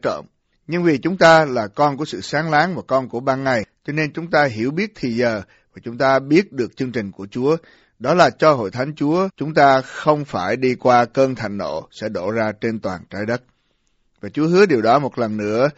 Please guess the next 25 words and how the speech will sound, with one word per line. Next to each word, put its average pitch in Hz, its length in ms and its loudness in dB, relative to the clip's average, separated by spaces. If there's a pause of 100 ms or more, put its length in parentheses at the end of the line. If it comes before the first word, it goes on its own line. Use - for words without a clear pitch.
(220)
ở 120 160 -14
trong 151 160 2
Khải 143 120 0
Huyền 131 280 0
đoạn 92 160 -8
ba 131 160 2
câu 139 180 -2
mười. 123 300 0 (400)
"Đó 147 120 -2
là 165 140 6
vì 131 200 0
ngươi 156 240 2
đã 143 120 2
giữ 131 440 0
lời 143 280 4
nhịn 120 240 -6
nhục 107 240 -8
ta, 139 240 4
ta 139 180 0
cũng 139 200 -4
sẽ 120 180 -4
giữ 110 280 -6
ngươi 151 240 -2
khỏi 104 320 -6
giờ 123 220 2